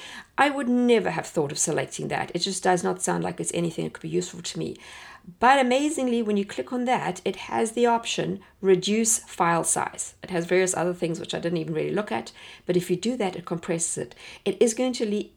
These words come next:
lose some of the resolution, so it's a little bit fuzzy,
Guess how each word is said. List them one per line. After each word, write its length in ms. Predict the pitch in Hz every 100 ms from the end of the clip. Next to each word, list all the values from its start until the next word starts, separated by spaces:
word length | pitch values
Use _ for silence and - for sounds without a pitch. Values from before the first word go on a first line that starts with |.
| -
lose 240 | 180 202 202
some 160 | 185
of 120 | 185
the 100 | 175
resolution, 680 | 165 165 156 147 156 - 262
so 260 | - 165 160
it's 340 | - - -
a 20 |
little 120 | 180
bit 160 | 180 -
fuzzy, 520 | - 156 160 208 262